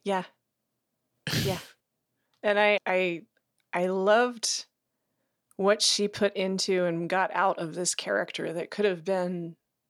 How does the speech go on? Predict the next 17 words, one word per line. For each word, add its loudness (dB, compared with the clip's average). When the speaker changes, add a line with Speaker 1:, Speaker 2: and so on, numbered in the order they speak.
Speaker 1:
super 0
minor 0
and -2
super -2
annoying -2
Speaker 2:
Yeah. 0
Speaker 1:
and 2
irritating. 0
And 0
she, 0
she 0
didn't 2
turn 2
her 4
into -2
a, -4
a, -10